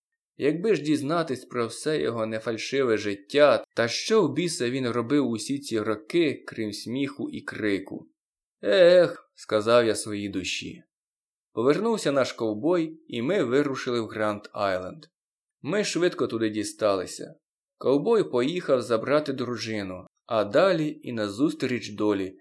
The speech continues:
яка чекала на нього. А ми з Еді повернулись на дорогу. Нас підвезла група молодих хлопців – парубчаки, підлітки і сільські хлопці у старому драндулеті.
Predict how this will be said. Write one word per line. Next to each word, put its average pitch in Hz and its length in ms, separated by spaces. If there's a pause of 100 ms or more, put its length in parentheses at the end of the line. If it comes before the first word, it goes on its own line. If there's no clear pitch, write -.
(140)
яка 107 260
чекала 101 440
на 95 140
нього. 90 460 (300)
А 110 140
ми 214 200
з 156 80
Еді 147 380
повернулись 110 680
на 107 120
дорогу. 92 600 (880)
Нас 202 280
підвезла 147 540
група 147 340
молодих 139 360
хлопців – 117 640 (400)
парубчаки, 156 840
підлітки 127 720
і 113 200
сільські 113 460
хлопці 151 600 (140)
у 113 100
старому 120 560
драндулеті. 107 960